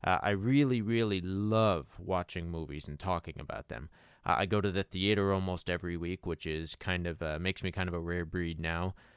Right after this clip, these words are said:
I watch my favorite movies over and over. Every once in a while, not a little more than every once in a while, you know, I, I'll find, uh, some random movie or s-, or maybe some acclaimed movie that I haven't seen yet. Just sit down and watch it. I love to watch movies.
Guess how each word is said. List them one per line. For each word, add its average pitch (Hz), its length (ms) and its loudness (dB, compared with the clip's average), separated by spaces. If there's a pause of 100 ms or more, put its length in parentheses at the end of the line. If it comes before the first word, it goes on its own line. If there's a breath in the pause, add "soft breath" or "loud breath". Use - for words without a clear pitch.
(120 loud breath)
I 98 60 0
watch 101 240 2
my 98 120 4
favorite 101 320 2
movies 98 480 0
over 98 440 2
and 95 120 0
over. 95 560 0
Every 98 220 2
once 98 240 0
in 95 80 0
a - 20 2
while, 92 320 0 (240)
not 90 200 -2 (380)
a - 60 -10
little 113 240 4
more 101 260 4
than 92 160 -2
every 85 200 -2
once 87 240 -4
in 90 80 -4
a - 20 -2
while, 80 260 -6 (300 soft breath)
you 101 80 0
know, 85 220 2
I, 90 160 2
I'll 92 120 2
find, 98 400 2
uh, 87 240 2
some 95 320 -2
random 92 280 0
movie 92 340 0
or 87 120 0
s-, - 220 -8
or 92 100 -2
maybe 90 220 -2
some 92 200 -2
acclaimed 95 380 -2
movie 92 200 0
that 87 160 0
I 87 80 0
haven't 90 240 -2
seen 98 200 -4
yet. 87 140 -6
Just - 220 -10
sit 104 140 -2
down 95 180 0
and 92 140 -2
watch 98 260 -2
it. - 100 -10
I 71 100 -4
love 101 500 4
to 82 80 0
watch - 240 -4
movies. - 400 -10